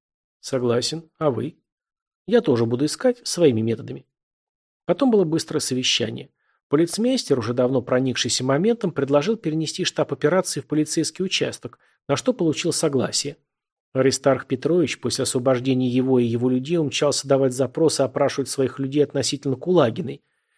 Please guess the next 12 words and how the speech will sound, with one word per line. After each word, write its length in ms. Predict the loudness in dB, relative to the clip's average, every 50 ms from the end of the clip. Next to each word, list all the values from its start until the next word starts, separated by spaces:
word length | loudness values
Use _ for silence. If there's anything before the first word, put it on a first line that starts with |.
| _ _ _
Ну 120 | 2 2
а 80 | 4 4
мы, 160 | 4 4 2
освободившись 720 | 2 2 0 2 4 4 4 4 2 -2 -2 -2 -4 -6 -4
от 100 | -2 -2
необходимости 640 | -2 0 0 0 0 0 2 0 -2 -2 -2 -4
охранять 400 | -4 -2 0 2 2 2 2 0
князя 380 | -4 -4 -2 0 2 2 2 2
и 40 | 2
забрав 380 | 2 2 4 4 2 2 2
свои 260 | 0 0 0 2 2 2
вещи, 420 | 2 2 2 2 2 0 0 -6